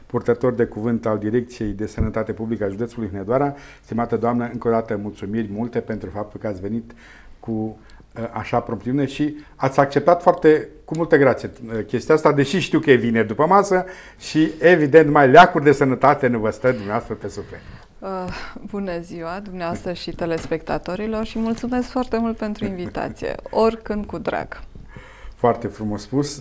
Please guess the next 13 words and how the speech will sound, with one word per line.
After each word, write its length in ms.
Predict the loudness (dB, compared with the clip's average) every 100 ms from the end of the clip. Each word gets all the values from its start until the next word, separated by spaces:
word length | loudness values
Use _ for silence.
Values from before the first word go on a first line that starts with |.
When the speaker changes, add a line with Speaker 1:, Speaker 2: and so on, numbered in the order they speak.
| 2
Speaker 1:
Doamna 320 | 4 6 2 2
doctor, 440 | 0 0 -6 -6 -14 -20 -20 -20 -18 -18 -18
spuneți-mi, 520 | -16 -4 -2 -2 0
vă 80 | 4
rog, 240 | 4 2 2
ă, 260 | 2 2 0
acum, 420 | -4 -2 -2 0
ă, 340 | 0 2 2 4
e 120 | 4
o 60 |
perioadă 400 | 4 4 4 4
de 120 | 2 -2
tranziție. 720 | -2 -2 -2 -4 -6 -16